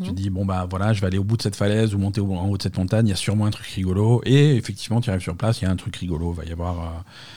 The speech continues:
va y avoir un petit peu d'histoire, euh, racontée avec, euh, les, ce que tu vas pouvoir observer. Je, tu vas avoir des, des, des Spartans qui se sont fait attaquer, tu vas voir des,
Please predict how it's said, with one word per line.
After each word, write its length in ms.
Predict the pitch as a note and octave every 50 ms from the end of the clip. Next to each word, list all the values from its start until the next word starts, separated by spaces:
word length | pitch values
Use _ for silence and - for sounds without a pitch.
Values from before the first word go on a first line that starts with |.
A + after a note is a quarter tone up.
| - - -
va 40 | E2
y 60 | E2+
avoir 160 | F2+ F2+ F2
un 60 | F2 F2
petit 160 | F2+ - -
peu 160 | - - F2+
d'histoire, 520 | E2+ F2+ - - - F2+ F2 F#2 F#2 F2
euh, 100 | F2 F2 E2
racontée 520 | - - F#2 F2+ - F2 F2 - F2+ F#2
avec, 360 | F2+ F2 E2 E2+ E2+ F2 -
euh, 100 | F2 E2+
les, 300 | E2 E2+ E2 E2 E2 D#2+ E2 E2+ - - F#2+ G2 G2
ce 100 | F#2+ - -
que 80 | -
tu 120 | - - -
vas 340 | - E2+ E2 E2 E2 E2+
pouvoir 220 | E2+ - - F#2+ F2
observer. 640 | F2 - - - F2 F2+ F2+ F2+ F#2 F#2 F#2+ F#2+ F#2+
Je, 140 | F#2 - -
tu 160 | F2 - -
vas 120 | F2+ E2+ E2
avoir 320 | F2+ F2+ F2 E2+ E2+ F2
des, 320 | E2+ E2 D#2+ D#2+ D#2+ F2+ - - - - - - - - - _ _
des, 140 | - D#2 D2+ D#2+ D#2+
des 80 | F2
Spartans 440 | E2 - - D#2+ - - F#2 F2+ F#2+
qui 100 | F2+ -
se 60 | -
sont 100 | - E2+
fait 140 | D#2+ - F2
attaquer, 500 | D#2+ E2+ - F#2 F2+ - F2 F2+ F2+ F2+
tu 140 | F2+ - E2+
vas 40 | E2
voir 180 | F2 E2+ D#2+ E2
des, 600 | E2+ E2 E2 E2 D#2+ D#2+ D#2+ D#2+ E2 E2 E2